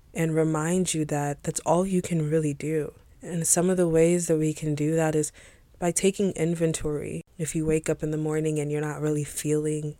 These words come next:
your best, you're feeling a little weird, a little funny, then okay, don't put thirty things on your to-do list.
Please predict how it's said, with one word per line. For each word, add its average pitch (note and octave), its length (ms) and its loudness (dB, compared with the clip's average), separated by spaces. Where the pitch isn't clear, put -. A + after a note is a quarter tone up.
your D3+ 160 -4
best, C#3+ 320 -4
you're D3 80 -2
feeling D3+ 320 0
a C#3+ 60 -2
little C#3+ 220 -4
weird, D3 440 -2
a C#3+ 60 -6
little D3 180 -6
funny, D#3+ 480 -6
then F#3 140 -4
okay, F#3+ 600 0
don't G3 420 -2
put - 220 2
thirty F#3+ 380 2
things F3 320 -2
on D#3+ 120 2
your D#3+ 120 0
to-do F3+ 340 -4
list. D3 460 -2